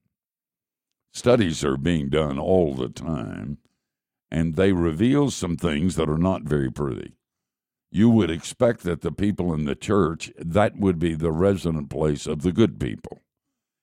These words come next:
And the people who are not in the church, that would be the resident place of the bad people. And the object of the church, filled with good people,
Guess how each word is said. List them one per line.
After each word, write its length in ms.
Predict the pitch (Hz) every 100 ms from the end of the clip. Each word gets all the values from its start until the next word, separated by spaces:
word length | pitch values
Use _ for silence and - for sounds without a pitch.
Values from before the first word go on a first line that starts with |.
| -
And 140 | 85
the 80 | 76
people 380 | - 113 113 98
who 80 | 80
are 120 | 76
not 300 | 107 165 151
in 160 | 95
the 100 | 73
church, 520 | 67 - 67 76 104 -
that 240 | 95 107
would 240 | 117 110 82
be 140 | 90
the 160 | 87 85
resident 640 | 82 82 73 82 80 78
place 440 | - 65 69 -
of 220 | - 92 82
the 80 |
bad 400 | 107 135 117 78
people. 420 | - 69 - - - _ _ _ _ _ _ _ -
And 180 | 92 87
the 160 | 92
object 500 | - 117 117 113 92
of 140 | 92 82
the 140 | 76
church, 600 | 69 117 123 73 73 - - _ -
filled 360 | 101 85 71
with 260 | 67 64 65
good 260 | 87 82
people, 480 | 57 52 55 - 67